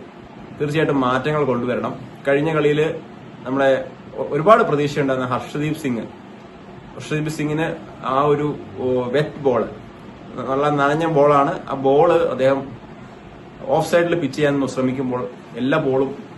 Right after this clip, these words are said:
ഒരുപാട് ബോൾ, ഒരു ബോ-, ഒരു ഓവറിൽ പതിമൂന്ന് ബോളാണ് അദ്ദേഹം എറിഞ്ഞത്. ഏഴ് വൈഡ് ആയി പോയി. അദ്ദേഹത്തിനെയും നന്നായിട്ട് പ്രഹരിക്കുന്നുണ്ടായിരുന്നു. ബുംറ വരെ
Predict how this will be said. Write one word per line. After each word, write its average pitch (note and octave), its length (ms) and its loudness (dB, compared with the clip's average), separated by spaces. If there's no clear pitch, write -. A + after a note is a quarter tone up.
ഒരുപാട് D3 360 4
ബോൾ, A#2+ 220 2
ഒരു C3 80 -2
ബോ-, C#3 180 0
ഒരു C3+ 160 0
ഓവറിൽ C#3 280 2
പതിമൂന്ന് F#3 640 4
ബോളാണ് B2 440 4
അദ്ദേഹം A2+ 220 -4
എറിഞ്ഞത്. G#2+ 240 -2
ഏഴ് C3 220 2
വൈഡ് B2 320 0
ആയി A2 120 0
പോയി. G#2+ 260 -4
അദ്ദേഹത്തിനെയും D#3 560 2
നന്നായിട്ട് C#3+ 340 0
പ്രഹരിക്കുന്നുണ്ടായിരുന്നു. B2+ 800 0
ബുംറ C3 400 2
വരെ D#3 420 2